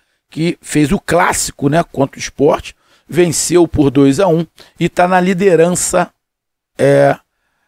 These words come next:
do grupo B. Com os mesmos três pontos, o Fortaleza. E tá tudo igual entre Fortaleza e Bahia, exatamente tudo igual. Os dois tricolores iguais em tudo.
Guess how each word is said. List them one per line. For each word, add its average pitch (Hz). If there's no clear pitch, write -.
do 156
grupo 180
B. 113
Com -
os 226
mesmos 247
três 208
pontos, 196
o 185
Fortaleza. 165
E 151
tá 208
tudo 233
igual 156
entre 147
Fortaleza 170
e 170
Bahia, 156
exatamente 180
tudo 185
igual. 139
Os 131
dois 185
tricolores 165
iguais 170
em 190
tudo. 110